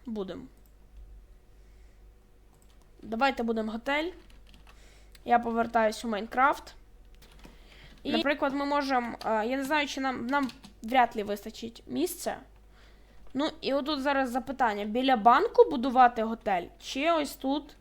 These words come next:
ну, як навпроти банку, біля маятника? Мені здається, що було б краще біля банку. Воно гарно, все. Але тут вже йде ваша ідея, як ви хочете,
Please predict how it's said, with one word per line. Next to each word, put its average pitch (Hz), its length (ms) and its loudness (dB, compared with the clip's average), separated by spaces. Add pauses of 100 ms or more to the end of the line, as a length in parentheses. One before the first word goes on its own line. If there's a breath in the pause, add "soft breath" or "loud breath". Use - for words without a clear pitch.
(360 soft breath)
ну, 226 240 -2
як 202 160 -4
навпроти 240 500 0
банку, 262 480 0
біля 233 560 0
маятника? - 600 -6
Мені 294 200 -2
здається, 415 320 2
що 254 140 -4
було 294 200 2
б 370 80 -6
краще 302 380 -2
біля 262 420 0 (480 loud breath)
банку. 208 580 6 (260)
Воно 226 260 2
гарно, 294 540 4
все. 269 460 -2 (580 loud breath)
Але 233 200 2
тут 427 240 4
вже 392 140 4
йде 311 280 6
ваша 277 720 4
ідея, 240 480 6
як 254 280 2
ви 294 80 -6
хочете, 277 460 -4